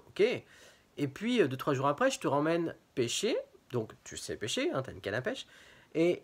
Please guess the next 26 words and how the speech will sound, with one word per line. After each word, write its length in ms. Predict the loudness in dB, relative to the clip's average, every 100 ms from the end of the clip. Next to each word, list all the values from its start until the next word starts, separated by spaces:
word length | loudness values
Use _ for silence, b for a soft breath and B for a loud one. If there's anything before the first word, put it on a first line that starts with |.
| _
je 100 | -2
t'amène 320 | 2 4 2
en 80 | 2
fait 280 | 2 2 0
pêcher 560 | -2 0 4 4 4
des 400 | 0 0 2 2
poissons 600 | 0 -2 0 0 -4 -6 -8 _ _ _ _
carrés 400 | 2 2 0 -6 -8
rouges. 400 | -4 -2 -4 -12 _ _ _ _ _ _ _ B B B B
Et 80 | 6
en 60 | 6
fait, 140 | 4
tu 100 | 2
me 40 |
dis, « 140 | -2 -4
Tu 140 | -4 0
sais 180 | 0
plus. » 280 | 0 -2 -6 -10 -20 _ _ _ _ _ _ _ _ _ _ _ _ _ _ _ _ _ _ _ _ b b b -2
Et 60 | 2
l'image, 320 | 6 4 4
c'est 100 | 2
ça. 300 | 4 2 0
C'est 200 | -4 2
en 120 | 2
fait, 240 | 4 0 2
c'est 320 | -2 -2